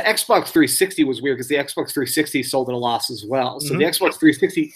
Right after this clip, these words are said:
Speaker 1: they got all their money on the licensing. So that was another weird thing. But they got
Speaker 2: Well,
Speaker 1: so
Speaker 2: they
Speaker 1: many
Speaker 2: were, they
Speaker 1: Xbox
Speaker 2: also, uh, they also charged for Xbox Live right out of the gate.
Speaker 1: Yeah, and Xbox Live actually really helped them recoup their costs. That's one of those interesting things of, like,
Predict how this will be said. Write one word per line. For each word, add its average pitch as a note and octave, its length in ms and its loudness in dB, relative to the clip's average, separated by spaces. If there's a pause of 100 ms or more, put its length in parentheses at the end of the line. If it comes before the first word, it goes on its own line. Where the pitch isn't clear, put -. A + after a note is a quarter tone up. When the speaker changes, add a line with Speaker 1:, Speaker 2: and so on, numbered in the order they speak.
Speaker 1:
they F3 140 6
got F#3+ 100 6
all F3 80 6
their D#3+ 100 6
money D#3 220 6
on C3+ 100 2
the A#2+ 80 0
licensing. C3 760 0
So - 160 -4
that D3+ 140 4
was C3 120 -2
another C#3 260 2
weird B2+ 180 0
thing. C3 140 -2
But C3 100 -2
they F#3 80 2
got F#3 140 6
Speaker 2:
Well, F#3 40 2
Speaker 1:
so D#3+ 140 4
Speaker 2:
they G3+ 40 6
Speaker 1:
many G3+ 60 6
Speaker 2:
were, G3 80 6
they F#3+ 180 2
Speaker 1:
Xbox E3+ 40 6
Speaker 2:
also, F3+ 340 6
uh, D3 320 8
they F3+ 80 8
also G3 220 4
charged F3 320 4
for E3 100 0
Xbox D3+ 340 0
Live C#3+ 260 2
right B2+ 100 -4
out A#2+ 60 -4
of A2+ 40 -6
the A2+ 60 -12
gate. C3 320 -8 (160)
Speaker 1:
Yeah, C#3+ 140 2 (180)
and E3+ 100 4
Xbox F3 400 2
Live D3+ 240 4
actually C3 320 -2
really B2 240 -2
helped C3 220 -4
them B2+ 100 -4
recoup B2+ 280 -4
their - 100 -6
costs. B2 240 -2
That's F#3 160 4
one A3+ 100 4
of G3 40 8
those D#3+ 100 4
interesting D#3+ 320 0
things C#3+ 260 0
of, C3 160 0
like, B2 240 2